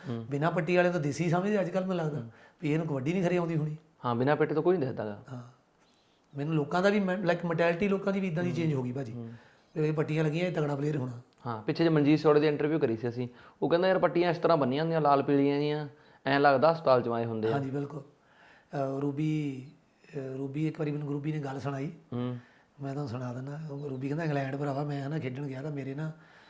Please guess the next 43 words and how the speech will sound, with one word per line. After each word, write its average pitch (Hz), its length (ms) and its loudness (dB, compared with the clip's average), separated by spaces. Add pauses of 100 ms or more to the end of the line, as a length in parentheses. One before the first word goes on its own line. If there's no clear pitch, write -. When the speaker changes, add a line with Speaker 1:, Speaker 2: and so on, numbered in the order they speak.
(320)
Speaker 2:
ਰੂਬੀ 135 220 -6
ਦਾ 139 60 -4
ਮੋਢਾ 135 440 -6
ਮਾੜਾ 139 240 -4
ਦੁਖਦਾ, 131 240 -4
ਮੋਢੇ 139 260 -2
'ਤੇ 160 120 2
ਪੱਟੀ 143 260 -4
ਬੰਨ੍ਹ 139 180 -6
ਲਈ, 147 160 -4 (840)
ਹਨਾ। 143 220 -2 (400)
ਕਹਿੰਦਾ, 160 200 0
"ਗਿੱਟੇ 117 260 -8
'ਤੇ 135 140 -4
ਬੰਨ੍ਹੀ 143 280 -4
ਹੋਈ।" 156 80 -4 (240)
Speaker 1:
ਹੂੰ। 120 180 -6 (140)
Speaker 2:
ਕਹਿੰਦਾ, 185 180 -6
"ਉਂਗਲਾਂ 139 280 0
ਵੀ 151 100 0
ਬੰਨ੍ਹੀਆਂ 156 400 -4
ਆ।" 135 40 -10 (560)
ਕਹਿੰਦਾ, 151 220 -8
"ਇੱਕ 165 140 -8
ਬਜ਼ੁਰਗ 139 380 -4
ਆਇਆ 139 160 0
ਮੇਰੇ 143 200 -2
ਕੋਲ, 147 280 -4 (800)
ਕਹਿੰਦਾ, 143 220 -10
'ਭਲਵਾਨਾ 143 440 -8 (340)
Speaker 1:
ਹੂੰ। 117 220 -8 (420)
Speaker 2:
ਜੇ 131 180 -8
ਇੰਨਾ 127 320 -10
ਹੀ 170 120 -6
ਔਖਾ 151 280 -8
ਤਾਂ 165 120 -10
ਕੱਪੜੇ 147 260 -6
ਪਾ 151 120 -6
ਕੇ 147 100 -6
ਖੜ 135 160 -8
ਜਾ 160 100 -8
ਯਾਰ।'" 139 200 -10 (340)
Speaker 1:
ਹੂੰ। 120 220 -8